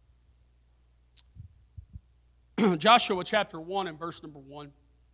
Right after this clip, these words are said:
says, "Now after the death of Moses,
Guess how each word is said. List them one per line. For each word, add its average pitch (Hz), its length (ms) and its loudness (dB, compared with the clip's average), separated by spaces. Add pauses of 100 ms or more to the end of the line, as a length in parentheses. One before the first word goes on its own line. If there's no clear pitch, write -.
(1200)
says, 180 240 0
"Now 175 120 6
after 196 220 6
the 160 100 -4
death 180 280 0
of 151 100 -12
Moses, 160 500 -4